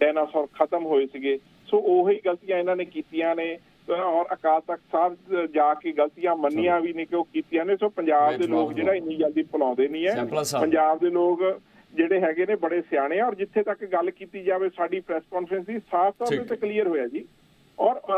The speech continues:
Speaker 1: ਅੱਜ ਵੀ ਰਾਜਾ ਵੜਿੰਗ ਜੀ ਨੇ, ਪ੍ਰਧਾਨ ਸਾਹਿਬ ਨੇ, ਜਿਹੜੀ
Speaker 2: ਹੂੰ।
Speaker 1: ਜ਼ਿਲ੍ਹਾ ਪਰਿਸ਼ਦ ਦੇ ਬਲਾਕ ਸੰਮਤੀ ਦੀਆਂ ਸੀਟਾਂ ਦੇ ਉੱਤੇ ਜਿਹੜੀ ਪ੍ਰੈਸ ਕਾਨਫਰੰਸ ਕਰਕੇ ਸਾਰੇ ਆਂਕੜੇ ਕਲੀਅਰ ਕੀਤੇ ਆ। ਔਰ ਤੁਸੀਂ ਦੇਖੋ, ਅਹ,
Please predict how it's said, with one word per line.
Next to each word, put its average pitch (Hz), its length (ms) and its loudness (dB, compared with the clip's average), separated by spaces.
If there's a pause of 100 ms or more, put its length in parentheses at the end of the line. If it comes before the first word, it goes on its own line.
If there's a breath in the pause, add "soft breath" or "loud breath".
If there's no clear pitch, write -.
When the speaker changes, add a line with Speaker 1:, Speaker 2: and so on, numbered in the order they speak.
(120)
Speaker 1:
ਅੱਜ 190 140 -4
ਵੀ 240 180 -6
ਰਾਜਾ 208 280 2
ਵੜਿੰਗ 208 240 -2
ਜੀ 208 120 -10
ਨੇ, 214 80 -2
ਪ੍ਰਧਾਨ 185 360 -2
ਸਾਹਿਬ 190 240 0
ਨੇ, 220 100 -4
ਜਿਹੜੀ 202 200 0
Speaker 2:
ਹੂੰ। 208 80 -8
Speaker 1:
ਜ਼ਿਲ੍ਹਾ 190 200 2
ਪਰਿਸ਼ਦ 392 260 -6
ਦੇ 415 100 0
ਬਲਾਕ 330 320 -2
ਸੰਮਤੀ 202 260 -6
ਦੀਆਂ 196 200 0
ਸੀਟਾਂ 196 480 -2
ਦੇ 208 100 2
ਉੱਤੇ 180 220 -6
ਜਿਹੜੀ 180 180 -4
ਪ੍ਰੈਸ 175 300 -6
ਕਾਨਫਰੰਸ 175 400 -6
ਕਰਕੇ 202 380 0 (440 soft breath)
ਸਾਰੇ 226 320 2
ਆਂਕੜੇ 180 420 -4
ਕਲੀਅਰ 175 320 -4
ਕੀਤੇ 175 420 -4
ਆ। 262 140 -2
ਔਰ 214 280 2
ਤੁਸੀਂ 208 420 -8
ਦੇਖੋ, 190 460 0 (380 soft breath)
ਅਹ, 180 500 2